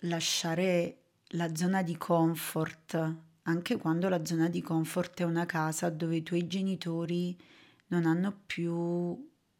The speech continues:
eh, cibo per farti crescere e quindi è un comfort relativo. Ehm, questa uscita da, ripeto, da questa zona di comfort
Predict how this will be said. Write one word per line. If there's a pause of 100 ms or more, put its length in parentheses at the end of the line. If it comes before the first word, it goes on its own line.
(160)
eh,
cibo
per
farti
crescere (200)
e
quindi
è
un
comfort
relativo. (800)
Ehm, (160)
questa
uscita
da, (320)
ripeto,
da
questa
zona
di
comfort